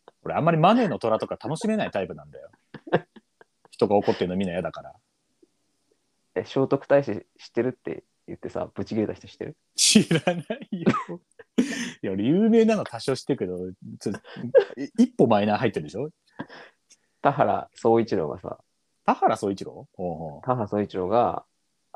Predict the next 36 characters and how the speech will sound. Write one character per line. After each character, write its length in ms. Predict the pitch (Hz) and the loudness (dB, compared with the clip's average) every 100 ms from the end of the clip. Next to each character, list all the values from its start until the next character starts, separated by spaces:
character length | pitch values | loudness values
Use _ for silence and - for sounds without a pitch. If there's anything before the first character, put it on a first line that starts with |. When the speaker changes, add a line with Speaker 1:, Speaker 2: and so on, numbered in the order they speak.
| _ - | _ -2
Speaker 2:
朝 220 | 113 104 | 0 0
ま 120 | 92 | 0
で 60 | 98 | -4
な-、 260 | 90 92 - | -4 -6 -4
ま、 160 | 95 | -2
生 300 | 98 98 98 | 2 4 2
テ 100 | 98 | 4
レ 60 | 95 | 4
ビ 80 | 80 | 4
で、 240 | 92 95 - - 101 | 4 4 0 -12 -6
Speaker 1:
そ 160 | 110 | -2
の 80 | 113 | 0
人 140 | 110 - | -2 -6
で 80 | - | -10
す 120 | - | -10
よ 60 | |
ね。 180 | 123 143 - | -6 -6 -8
は 140 | 73 | -14
い 20 | |
は 80 | - | -16
い。 40 | _ _ | _ _
Speaker 2:
そ 80 | - | -8
う、 60 | - | -4
コ 120 | 107 | 2
メ 140 | 110 | 2
ン 60 | 113 | 2
テ 160 | 120 113 | 2 0
ー 40 | |
タ 120 | 101 | 0
ー 60 | 90 | -2
に、 340 | 110 92 - - | 0 -2 -4 -10
あ、 120 | - | -6
Speaker 1:
は 120 | 85 | -6
い。 40 | 76 - _ _ _ _ _ _ - | -8 -16 _ _ _ _ _ _ -12
Speaker 2:
あ 140 | 87 | -10
の、 280 | 90 92 | -10 -12